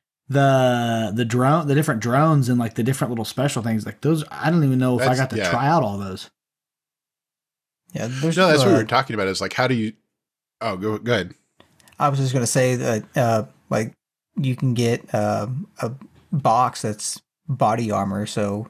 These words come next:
Speaker 3: you can drop that down to your teammates and everybody can load up on body armor, and then there's another person that could have the ammunition box, so you could refill your ammo, which is huge on this game.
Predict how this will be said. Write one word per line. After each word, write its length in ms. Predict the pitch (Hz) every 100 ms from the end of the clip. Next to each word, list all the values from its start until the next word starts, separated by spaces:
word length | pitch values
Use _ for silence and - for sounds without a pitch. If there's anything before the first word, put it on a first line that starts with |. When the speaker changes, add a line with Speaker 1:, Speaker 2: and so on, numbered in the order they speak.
| _
Speaker 3:
you 220 | - 117 107
can 220 | 110 113
drop 300 | - 123 127
that 180 | 123 123
down 160 | 127
to 100 | 120
your 160 | 110 104
teammates 600 | - 156 127 107 123 -
and 280 | 107 107 113
everybody 300 | 123 117 110
can 120 | 117 110
load 120 | 110
up 140 | 110
on 80 | 120
body 320 | 117 107 107
armor, 400 | 107 110 113 117
and 160 | 127 113
then 220 | 107 110
there's 180 | 110 104
another 180 | 120 110
person 360 | - 113 131
that 140 | 117 107
could 100 | 113
have 200 | 117 113
the 180 | 113 -
ammunition 640 | 120 117 110 127 - 120
box, 340 | 107 107 123 -
so 260 | 135 113
you 200 | 113 117
could 100 | 113
refill 380 | 107 123 - 113
your 120 | 104
ammo, 300 | 123 131 113
which 220 | 113 113 120
is 120 | -
huge 380 | - 180 175 143
on 120 | 117
this 160 | 117 -
game. 400 | 123 127 123